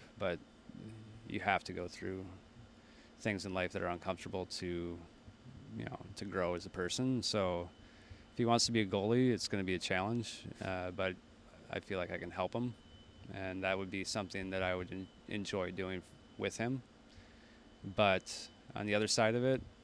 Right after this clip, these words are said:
I do see him when we play at the house, or if we get him out, like, he, he has other instincts too that kinda come out, and I, I'm,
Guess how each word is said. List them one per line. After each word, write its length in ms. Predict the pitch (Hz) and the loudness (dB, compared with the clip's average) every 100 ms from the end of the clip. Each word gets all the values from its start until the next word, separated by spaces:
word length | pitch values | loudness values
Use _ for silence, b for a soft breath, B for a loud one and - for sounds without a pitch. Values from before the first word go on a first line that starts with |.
| - - - - - - | -20 -20 -20 -20 -12 -4
I 100 | 98 | -2
do 380 | 95 104 101 98 - - | 0 2 2 -2 -10 -8
see 360 | - - 117 104 | -2 2 4 4
him 500 | 113 107 104 98 101 | 4 2 0 -2 -2
when 120 | 98 | -2
we 100 | 95 | -4
play 720 | - 110 101 98 98 95 87 - - - - - - | -2 2 4 4 2 0 -4 -12 -20 -20 -20 -14 -6
at 160 | - | -6
the 80 | 95 | -4
house, 580 | - 107 104 104 - - | 0 2 2 0 -4 -4
or 140 | 95 | -2
if 80 | 90 | -4
we 80 | 95 | -4
get 120 | 92 | -6
him 100 | 95 | -6
out, 120 | 92 | -6
like, 180 | 85 95 - | -6 -8 -6
he, 320 | 110 110 104 95 - - b b b b b - - - - - - - - - - - - | -2 0 -2 -4 -12 -20 b b b b b -20 -20 -20 -20 -20 -20 -20 -20 -20 -20 -20 -14
he 100 | 113 | -2
has 200 | 127 139 | 0 4
other 220 | 131 131 | 4 4
instincts 460 | 110 104 - 95 - | 4 2 0 0 0
too 240 | - 127 | 2 4
that 160 | 95 90 | 2 -2
kinda 180 | 104 92 | -2 -2
come 220 | 101 95 | -2 0
out, 280 | 92 95 95 | 2 2 0
and 160 | 101 | -2
I, 160 | 92 90 - | -2 -4 -4
I'm, 260 | 101 95 | -6 -6